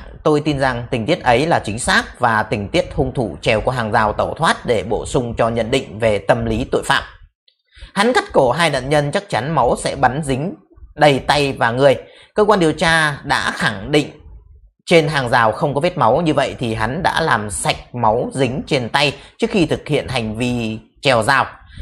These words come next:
Sau khi giết hai người mà hắn còn xử lý vụ việc tốt như vậy, cho thấy hắn bình tĩnh đến đáng sợ. Từ những suy luận như trên, chúng ta đối chiếu với những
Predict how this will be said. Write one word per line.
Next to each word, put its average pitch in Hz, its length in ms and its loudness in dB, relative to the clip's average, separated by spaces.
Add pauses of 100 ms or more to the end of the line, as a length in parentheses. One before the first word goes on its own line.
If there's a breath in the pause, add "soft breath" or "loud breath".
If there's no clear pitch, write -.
(100)
Sau 220 160 2
khi 202 220 2
giết 277 260 -2
hai 175 240 0
người 131 340 2
mà 120 320 2
hắn 123 380 -2
còn 120 220 2
xử 113 120 -2
lý 117 200 0
vụ 185 180 -2
việc 127 220 -2
tốt 240 160 6
như 175 120 2
vậy, 147 260 0
cho 135 140 -4
thấy 117 340 0
hắn 131 260 -2
bình 113 280 0
tĩnh 202 400 -6 (140)
đến 127 200 0 (240)
đáng 120 180 2
sợ. 175 220 2 (1040 loud breath)
Từ 196 100 10
những 175 240 4
suy 202 180 0
luận 143 260 2
như 156 220 2
trên, 139 320 0
chúng 143 160 -4
ta 139 220 2
đối 123 200 2
chiếu 127 280 0
với 147 200 2
những 120 340 -8